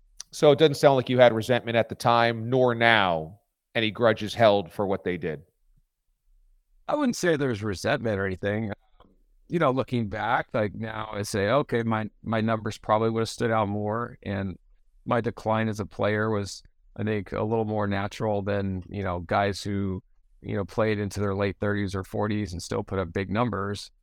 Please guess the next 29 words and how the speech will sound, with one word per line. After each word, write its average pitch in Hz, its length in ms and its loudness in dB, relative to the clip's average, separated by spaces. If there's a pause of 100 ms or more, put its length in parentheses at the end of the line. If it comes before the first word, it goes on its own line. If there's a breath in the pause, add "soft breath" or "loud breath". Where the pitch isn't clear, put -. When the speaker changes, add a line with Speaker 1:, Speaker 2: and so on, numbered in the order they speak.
(260)
Speaker 2:
Um, 101 580 0 (220)
but, 135 320 2
you 202 100 0
know, 147 240 0
I, 127 80 -10 (840)
there's 120 240 -8
no, 135 140 2
there's 120 220 -2
no 117 100 2
time 95 320 -4
to, 87 320 -4 (140)
to - 100 -6
resent 92 500 -4 (200)
any 104 140 -4
of 95 40 -6
that 95 140 -2
stuff. 95 320 -4
You 95 80 -6
know, 95 80 -2
I, 98 240 -2
I 98 100 -2
enjoy 101 300 -4
my 104 160 0
career. 104 340 -2
I 98 40 -4
could 113 160 -6
have 107 80 -6
kept 107 180 -4
playing, 107 480 -4